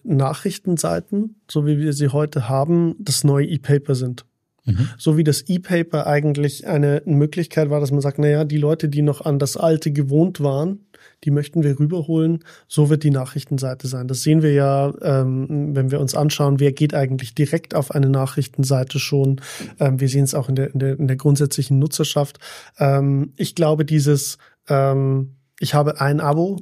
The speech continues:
Speaker 1: und in diesem Abo kriegst du entweder alles oder nichts“,
Speaker 2: Mhm.
Speaker 1: ist kein Zukunftsmodell. Ich sage immer, das ist so ein bisschen wie wenn du ein Date hast, äh, äh, in der Innenstadt und dann fällt dir zehn Minuten vor dem Date auf,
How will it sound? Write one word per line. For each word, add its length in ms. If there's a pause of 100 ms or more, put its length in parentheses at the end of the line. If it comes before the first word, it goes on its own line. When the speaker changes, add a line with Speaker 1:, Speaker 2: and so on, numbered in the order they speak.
Speaker 1:
und 80
in 120
diesem 240
Abo 220
kriegst 300
du 40
entweder 340
alles 260
oder 100
nichts“, 520
Speaker 2:
Mhm. 260
Speaker 1:
ist 160
kein 180
Zukunftsmodell. 800 (320)
Ich 140
sage 180
immer, 140
das 180
ist 80
so 80
ein 80
bisschen 340
wie 140
wenn 560
du 180
ein 140
Date 300
hast, 440
äh, 340
äh, 260
in 100
der 120
Innenstadt 580
und 100
dann 140
fällt 320
dir 380 (520)
zehn 240
Minuten 400
vor 140
dem 180
Date 320
auf, 480